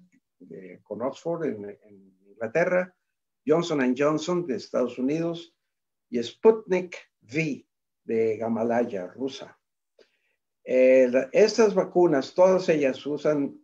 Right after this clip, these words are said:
eh, como transporte, como vehículo, como vector, el virus, eh, común, del res-, de, el virus del resfriado común, adenovirus, que por cierto se parece algo al covid diecinueve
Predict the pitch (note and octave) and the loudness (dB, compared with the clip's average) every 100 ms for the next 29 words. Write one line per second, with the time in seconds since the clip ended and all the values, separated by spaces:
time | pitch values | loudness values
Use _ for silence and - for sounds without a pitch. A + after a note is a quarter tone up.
0 | - A2+ A#2 A2 A2+ G#2 A#2 A#2 A#2 C3+ | -10 -4 -2 -2 -2 -4 -4 -4 -2 -2
1 | B2 - - F#3+ - - G#2+ A2+ _ G#2 | -4 -2 4 4 2 -8 -10 -10 _ -10
2 | G#2+ G#2 A#2 E3 E3 D3 B2+ A#2 C#3 - | -8 -4 -4 -4 -4 -2 -2 -2 -6 -10
3 | _ _ - G#2+ A2 A2 G2+ _ - E3 | _ _ -6 -2 -2 -4 -8 _ -2 0
4 | F3+ E3 - _ _ _ _ _ _ A#2+ | 0 -2 -16 _ _ _ _ _ _ -8
5 | A#2 E3 G3+ F#3+ - - _ _ _ A#2 | -2 2 4 4 0 -14 _ _ _ -4
6 | A2+ A#2 A2+ A2+ A2 A2 G#2+ G#2 B2 E3 | 0 0 0 2 2 0 -2 -4 0 4
7 | G#3 D3 A#2+ G#2+ A2 - - - G2+ G2+ | 4 2 -2 -4 -10 -12 -14 -12 -10 -8
8 | G2+ G2+ F#2 D#3 E3 E3 C3 A#2 A2+ C#3+ | -10 -14 -8 -6 -4 -2 -2 -2 -4 0
9 | C#3+ C3+ C3+ B2 A2+ A2+ - A#2+ C#3+ D#3 | 0 0 -2 -2 -4 -6 -8 -4 0 0
10 | D#3+ D#3+ C3+ C#3 B2 G2 - - _ _ | 2 0 0 0 -2 -8 -16 -20 _ _
11 | _ _ B2 C#3 C#3 G3+ F#3+ F3+ C3+ C#3+ | _ _ -6 -2 0 0 0 -2 -2 0
12 | D3+ D3+ C#3+ C#3 C#3 B2 A#2+ C3 C3 F#2+ | -2 0 0 2 0 0 -4 -4 -4 -6
13 | G#2 B2 A#2 B2+ B2 A#2 | -8 -6 -2 0 0 -4